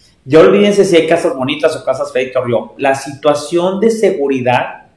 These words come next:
y la situación de riesgo que tiene cada. En México todas las, todas las ciudades son de riesgo, yo creo que en todo el mundo.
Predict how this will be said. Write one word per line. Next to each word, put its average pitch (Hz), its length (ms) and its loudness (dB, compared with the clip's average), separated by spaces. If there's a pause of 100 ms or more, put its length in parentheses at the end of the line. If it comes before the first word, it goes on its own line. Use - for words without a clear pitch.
(340)
y 147 120 0
la 139 120 4
situación 147 640 -2
de 175 100 2
riesgo 160 880 -2 (480)
que 151 120 4
tiene 139 380 -2
cada. 151 440 0
En 151 180 0
México 220 640 0
todas 196 360 6
las, 165 440 -8
todas 170 160 4
las 190 120 2
ciudades 156 200 0
son 151 140 -6
de 147 60 -4
riesgo, 165 200 -4
yo 156 160 0
creo 254 40 -4
que 277 60 -2
en - 80 -4
todo 151 120 4
el 139 80 -2
mundo. 131 340 -8